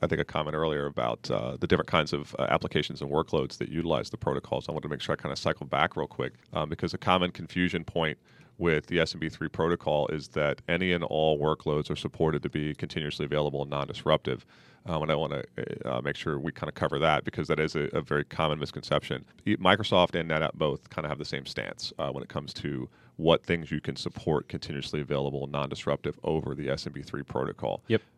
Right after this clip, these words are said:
Speaker 1: It, it doesn't mean that others won't work. It means what's supported, and there's a reason behind that. So today, I mentioned, uh, Hyper-V and S Q L Server are gonna be the two workloads that you're going to see supported and really driving the S M B three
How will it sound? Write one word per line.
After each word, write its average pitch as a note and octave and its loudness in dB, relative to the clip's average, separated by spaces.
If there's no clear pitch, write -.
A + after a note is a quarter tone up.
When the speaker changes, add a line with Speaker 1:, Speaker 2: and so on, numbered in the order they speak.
Speaker 1:
It, - 0
it F#2+ 0
doesn't A2 4
mean G#2+ 2
that G2 4
others F2 2
won't E2 0
work. D#2 0
It - -6
means D#2 -8
what's - -2
supported, D#2 -2
and D2+ -14
there's D2 -8
a D2+ -10
reason D2+ -6
behind D2 -4
that. - -4
So D#2+ -2
today, F2+ 6
I F2 4
mentioned, E2+ 0
uh, C#2 0
Hyper-V F2+ 4
and E2+ 0
S - -10
Q F2+ -2
L - -2
Server D#2+ -2
are D2+ -4
gonna D#2+ -4
be D#2 -4
the - -10
two F2 0
workloads D#2 0
that B1 -6
you're D#2 -2
going D#2 -4
to D#2+ -8
see D#2 -4
supported D2+ -2
and D2+ -6
really D#2 -2
driving D2+ 0
the D2+ -4
S D2+ 0
M D#2 -8
B D2 -4
three D#2 -6